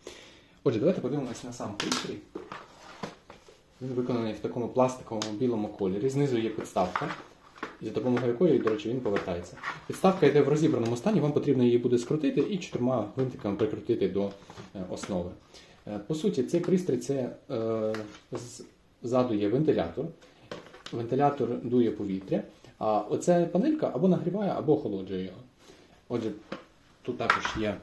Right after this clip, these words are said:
таке меню. Кнопочка «Включити-виключити» і,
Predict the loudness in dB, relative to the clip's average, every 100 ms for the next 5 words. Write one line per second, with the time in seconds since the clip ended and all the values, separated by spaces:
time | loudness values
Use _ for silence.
0 | -8 -4 0 2 2 2 0 -2 _ _
1 | 0 4 2 0 -16 _ _ _ -2 0
2 | 0 0 0 2 4 4 4 2 0 0
3 | 0 -2 -20 0 6 6